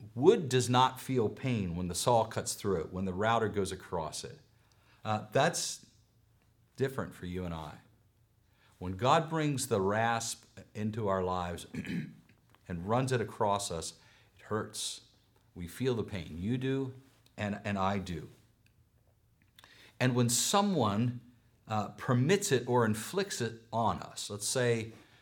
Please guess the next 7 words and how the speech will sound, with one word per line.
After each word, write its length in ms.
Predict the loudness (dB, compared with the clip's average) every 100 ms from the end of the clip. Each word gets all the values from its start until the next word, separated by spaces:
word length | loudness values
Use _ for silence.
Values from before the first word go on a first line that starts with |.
| -8
uh, 40 | -4
you've 300 | -2 -2 0
been 140 | 0
hurt 460 | 0 0 0 -4 -4
by 420 | -2 0 -2 -6 -6
a 80 |
spouse, 680 | -6 0 0 0 -2 -8 -10